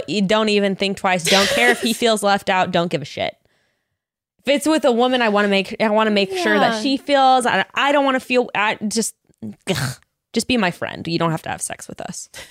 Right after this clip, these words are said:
Speaker 2: <laughs>
Speaker 1: Another guy, yes, down. Totally down. Grayson, not as down. So.
Speaker 2: Yeah, I'm not, I'm not sure. I'm not sure. It would just have to be professional in both circumstances for me, I think.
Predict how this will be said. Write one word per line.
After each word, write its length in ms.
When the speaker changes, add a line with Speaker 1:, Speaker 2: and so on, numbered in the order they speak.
Speaker 2:
<laughs> 420
Speaker 1:
Another 220
guy, 280
yes, 480
down. 440
Totally 300
down. 320
Grayson, 560
not 240
as 100
down. 300
So. 140
Speaker 2:
Yeah, 160
I'm 120
not, 120
I'm 140
not 180
sure. 220
I'm 160
not 160
sure. 240
It 100
would 120
just 160
have 140
to 80
be 180
professional 680
in 120
both 220
circumstances 680
for 140
me, 160
I 80
think. 320